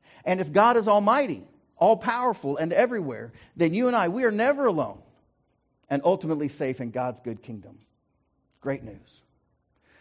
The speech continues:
So our goal then, uh, that, so that's God the Father, and, and our goal then is tied to Christ.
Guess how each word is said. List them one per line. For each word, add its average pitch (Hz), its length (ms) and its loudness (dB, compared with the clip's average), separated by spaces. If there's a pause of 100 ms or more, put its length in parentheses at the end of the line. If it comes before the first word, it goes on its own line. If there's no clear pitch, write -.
(120)
So 185 160 2
our 160 140 4
goal 233 380 6
then, 147 420 -2 (540)
uh, 135 120 0
that, 151 220 2
so 165 120 -2
that's 165 220 2
God 175 200 4
the 165 60 0
Father, 156 340 2
and, 135 160 -8
and 147 280 -2
our 139 80 -2
goal 208 380 -2
then 135 360 -4 (220)
is 143 120 -6
tied 139 320 -2
to 180 60 -6
Christ. - 520 -10